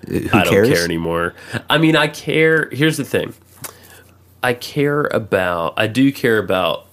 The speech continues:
Speaker 2: food health,
Speaker 1: Mm-hmm.
Speaker 2: but I am doing, I am taking a little more risks. I'm, I'm, I'm, I'm defi-, I've, I'm recognizing that I've been drinking too much.
Speaker 1: Mm-hmm.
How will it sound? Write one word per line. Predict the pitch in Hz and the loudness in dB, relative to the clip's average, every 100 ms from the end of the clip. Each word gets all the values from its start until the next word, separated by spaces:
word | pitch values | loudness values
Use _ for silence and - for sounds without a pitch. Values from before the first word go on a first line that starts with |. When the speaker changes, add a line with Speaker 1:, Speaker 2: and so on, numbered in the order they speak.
| - | -18
Speaker 2:
food | - 101 107 | -6 -2 -2
health, | 120 131 151 143 - _ - | -2 -2 -4 -6 -16 _ -2
Speaker 1:
Mm-hmm. | 101 98 87 95 - | 2 2 0 -2 0
Speaker 2:
but | 117 113 | 2 2
I | 104 | 0
am | - 104 107 113 110 - 107 | -2 0 0 0 -4 -6 -6
doing, | 101 101 101 98 95 - - | -2 0 0 -2 -6 -10 -6
I | 98 98 | -2 0
am | 107 110 | 0 -4
taking | 110 113 110 95 | -2 -4 -2 -4
a | 92 | -2
little | 95 95 | -2 -2
more | 92 90 | -2 -4
risks. | - 95 - - - - - | -2 -4 -4 -4 -4 -6 -6
I'm, | 92 90 87 - | -6 -6 -10 -10
I'm, | 95 90 _ _ - | -12 -12 _ _ -8
I'm, | 92 90 92 - _ | -4 -4 -6 -12 _
I'm | 110 | -8
defi-, | 113 180 180 - - | -6 -6 -6 -6 -4
I've, | 120 110 - | -4 -4 -8
I'm | 117 123 113 | -4 -2 -2
recognizing | 156 165 160 160 151 131 | -2 -2 0 0 0 0
that | 104 | -2
I've | 90 | -4
been | 95 92 | -6 -4
drinking | 87 95 123 123 | -4 -4 -4 -2
too | 131 | -2
much. | 135 139 - - - - | -2 -4 -8 -14 -18 -2
Speaker 1:
Mm-hmm. | 95 95 92 | 0 2 0